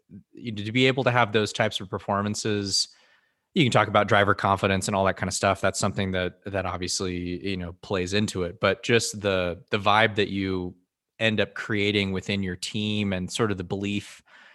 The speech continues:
that everybody starts to have, not to say that it isn't there or that it wasn't there prior to that, but the more weekends you have, the more, the more you can start to silence everything else that's going on outside of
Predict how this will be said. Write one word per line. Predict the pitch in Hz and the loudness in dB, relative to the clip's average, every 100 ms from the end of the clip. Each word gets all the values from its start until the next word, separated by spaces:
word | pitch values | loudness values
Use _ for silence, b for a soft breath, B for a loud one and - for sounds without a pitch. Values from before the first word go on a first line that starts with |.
| b | b
that | 117 | 4
everybody | 120 120 113 | 6 6 4
starts | 104 120 110 - | 4 4 4 4
to | |
have, | 113 117 123 | 2 4 4
not | 185 185 | 2 0
to | |
say | 139 113 | 4 4
that | 104 | 4
it | 98 92 | 2 0
isn't | 107 107 98 | -2 -2 -2
there | 95 98 101 101 | -2 0 2 2
or | 95 | 2
that | 95 98 | 2 0
it | 95 | 0
wasn't | 95 92 98 | 0 0 -4
there | 104 98 95 92 | -4 -2 0 -2
prior | - - 92 95 | -4 -2 0 0
to | 101 | 0
that, | 107 113 - | 2 2 2
but | 110 98 - B B | 2 0 0 B B
the | 127 | -2
more | 123 143 135 | 4 8 8
weekends | 117 120 117 104 98 | 6 2 2 0 0
you | 104 | -2
have, | 95 107 110 104 98 95 | -2 0 2 2 2 -2
the | 101 | -6
more, | 101 110 110 110 107 104 - b b b | -2 0 4 4 4 0 -4 b b b
the | 127 | -2
more | 135 170 | 4 6
you | 185 151 | 6 4
can | - 123 107 101 | 4 2 2 0
start | - - 113 113 | -4 2 4 4
to | - 107 | 2 0
silence | - 110 110 107 104 98 - - - - b b b b | 2 2 2 2 0 -2 -2 -2 -4 -8 b b b b
everything | 123 113 98 104 | 2 2 2 2
else | 101 101 - | 2 0 0
that's | 98 - | -2 0
going | 101 98 | 0 0
on | 98 95 95 95 | 0 0 0 0
outside | 101 98 - - 95 95 95 | 2 2 0 0 2 2 2
of | 92 90 90 | 0 -2 -8